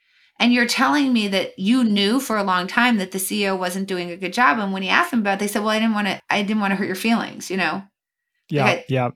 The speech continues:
Speaker 1: I thought it would make you feel bad to think that you had hired someone bad, and I felt bad, and I didn't wanna make,"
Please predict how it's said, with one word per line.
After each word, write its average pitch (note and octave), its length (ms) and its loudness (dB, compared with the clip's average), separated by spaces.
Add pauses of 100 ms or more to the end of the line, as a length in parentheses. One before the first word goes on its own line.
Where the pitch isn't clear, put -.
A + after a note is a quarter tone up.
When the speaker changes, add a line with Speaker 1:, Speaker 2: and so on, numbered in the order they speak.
Speaker 1:
I - 20 -12
thought A#3 160 4
it A#3 60 2
would A#3+ 80 0
make A#3+ 140 0
you A3+ 80 0
feel A#3+ 240 0
bad G3+ 300 2
to G3+ 60 -6
think G3+ 200 -6
that G3+ 80 -4
you G3 120 -4
had F#3 80 -2
hired F#3 320 -2
someone F#3 260 -6
bad, F#3 440 4
and C#3+ 120 -4
I D#3+ 40 -6
felt D3 240 -6
bad, G#3 240 4
and - 40 -4
I D#3+ 60 -4
didn't F3+ 120 -12
wanna E3+ 160 -10
make," - 180 -16